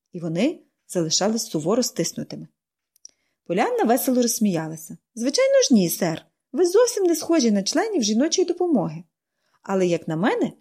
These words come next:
ви такі ж добрі або ще й кращі за них", поспішила вона ввічливо додати. "Мені здається, ви набагато ліпший, ніж здаєтеся на перший погляд". Незнайомець аж поперхнувся від несподіванки.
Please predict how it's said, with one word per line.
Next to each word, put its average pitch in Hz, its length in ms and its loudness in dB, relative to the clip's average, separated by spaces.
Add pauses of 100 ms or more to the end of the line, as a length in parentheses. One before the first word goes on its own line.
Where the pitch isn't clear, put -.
(220)
ви 190 80 -4
такі 208 280 0
ж 185 100 -2
добрі 359 440 0
або 214 180 0
ще - 180 0
й - 40 -2
кращі 285 420 0
за 294 120 4
них", 302 300 0 (220)
поспішила 208 520 -2
вона 202 200 0
ввічливо 185 420 -2
додати. 180 440 -4 (420)
"Мені 196 240 0
здається, 165 600 0 (280)
ви 190 100 0
набагато 196 460 0
ліпший, 226 560 2
ніж 180 160 -2
здаєтеся 175 560 0
на 330 120 0
перший 226 340 0
погляд". 180 500 -4 (840)
Незнайомець 175 640 -2
аж 262 100 -2
поперхнувся 254 720 0
від 156 140 -4
несподіванки. 160 760 -6